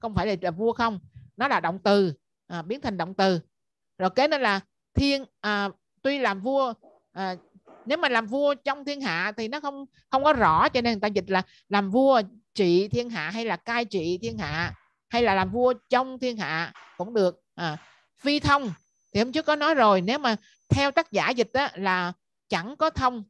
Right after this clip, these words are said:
nhưng mà chẳng có thông thì không rõ, cho nên là con tra cái từ, ờ, cái bản, cái bản dịch của Hán Hiện á, thì cái bài này dịch là, chỗ này, đoạn này dịch là, là chẳng có,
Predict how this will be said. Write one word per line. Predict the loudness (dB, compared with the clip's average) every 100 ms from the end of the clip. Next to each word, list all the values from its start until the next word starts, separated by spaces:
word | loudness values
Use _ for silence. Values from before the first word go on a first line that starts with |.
| _ _ _ _
nhưng | -8 -4
mà | -2
chẳng | -2 -2
có | -2
thông | -4 -4 -4
thì |
không | -4 -4 0
rõ, | 2 4 2 -2 -10 _ _ 0
cho | 2
nên | 4 2 2
là | 0 -2 -6 -12
con | -10 -2
tra | 2 2 2
cái | 0 0 0 -4 -12 _ _ _ 2
từ, | 2 2
ờ, | -2 -4 -4 -2
cái | -2 -4
bản, | 0 -2 0
cái | -2
bản | -4 0
dịch | 0 0
của | -4 -2
Hán | -4
Hiện | -4 -2 -2
á, | -6 -8 _ _ _
thì | -4
cái | 0
bài | 0 0
này | 0
dịch | -2 0
là, | -2 0
chỗ | 0 2
này, | 0
đoạn | 0 -2
này | -4
dịch | -6 -4
là, | -4 -4 -6 _ _ _
là | -6 -4 -4 -2
chẳng | -2 -2
có, | -2 0 0 -2 -4